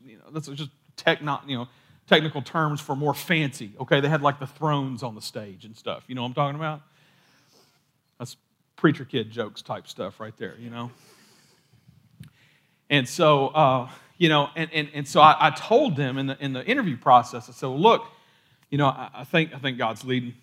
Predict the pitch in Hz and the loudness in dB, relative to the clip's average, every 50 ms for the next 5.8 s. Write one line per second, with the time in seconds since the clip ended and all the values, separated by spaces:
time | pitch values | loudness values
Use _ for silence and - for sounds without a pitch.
0 | _ 143 135 131 123 123 - - 123 - - - - 214 208 214 202 160 139 127 | _ -4 -2 -2 -2 -4 -8 -14 -16 -18 -10 -2 2 4 4 6 4 2 0 0
1 | 123 135 156 170 175 - - - 135 - - 180 165 - - - 151 190 226 233 | -2 -2 -2 -2 -4 -8 -12 -14 -14 -8 -4 -4 -4 -2 0 2 4 4 4 4
2 | 214 - - - - 147 127 127 - 139 131 135 131 - _ _ _ _ _ _ | 2 -2 -6 -10 -8 -6 -6 -6 -6 -6 -8 -8 -10 -12 _ _ _ _ _ _
3 | - 143 143 147 147 135 147 139 131 131 127 - 139 131 139 143 139 - - - | 0 0 2 2 2 4 6 6 6 6 2 -2 -2 0 0 -2 -2 -4 -8 -4
4 | - 226 226 233 220 208 190 175 175 - - 180 151 139 135 - - 240 247 247 | -2 0 0 2 2 2 4 4 2 2 2 2 0 0 0 2 4 4 4 4
5 | - - 190 151 160 151 139 123 - - 151 139 139 131 127 120 | 2 -2 0 6 8 8 8 6 4 0 2 2 2 2 0 -2